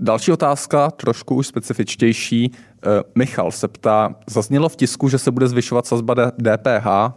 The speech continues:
Myslíte si, že to bude mít nějaký pozitivní efekt? Eh, předpokládám, že se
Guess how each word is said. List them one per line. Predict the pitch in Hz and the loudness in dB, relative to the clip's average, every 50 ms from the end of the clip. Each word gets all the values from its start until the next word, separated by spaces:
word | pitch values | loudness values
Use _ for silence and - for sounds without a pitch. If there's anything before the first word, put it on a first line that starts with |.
| _ _ _ | _ _ _
Myslíte | 117 113 110 - - - - - 117 110 | -4 -2 -2 -4 -10 -16 -8 -6 -6 -6
si, | - - | -4 -2
že | 117 113 | -4 0
to | 107 113 110 | 0 0 0
bude | 113 117 117 117 110 - - _ _ | 2 2 2 2 2 -4 -12 _ _
mít | - 110 107 104 - | -4 -4 -4 -2 -2
nějaký | 113 101 104 - - 107 | -2 -2 -2 -2 -4 -6
pozitivní | - - 104 117 104 - 107 107 113 107 - | -6 -6 -6 -6 -4 -4 -2 -2 -2 -4 -4
efekt? | 110 - - - - - - - _ _ _ _ _ _ _ _ _ - | -8 -6 -6 -8 -8 -8 -14 -20 _ _ _ _ _ _ _ _ _ -6
Eh, | - 101 101 98 | -2 -2 -2 -2
předpokládám, | 110 - - 131 123 - - 123 - - 123 123 123 123 123 127 123 123 | -2 -4 -4 -4 -4 -2 -4 -4 0 2 2 2 2 2 0 0 -2 -2
že | - 123 | -4 -6
se | - - | -6 -2